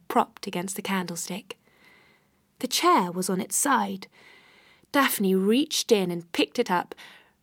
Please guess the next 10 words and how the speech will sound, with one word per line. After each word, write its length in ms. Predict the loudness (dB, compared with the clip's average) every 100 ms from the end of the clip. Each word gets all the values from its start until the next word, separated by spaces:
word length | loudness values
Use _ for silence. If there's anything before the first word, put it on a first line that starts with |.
| _ _ 0
realising 540 | 4 4 4 0 -2
there 80 | -2
was 100 | -2
something 380 | 0 -2 -2 -2
familiar 640 | 4 6 8 8 6 4
about 360 | 2 0 -2 -2
this 180 | -2 -2
particular 540 | -4 -6 -4 -4 -2
room 200 | -2 -4
too, 440 | -2 2 2 0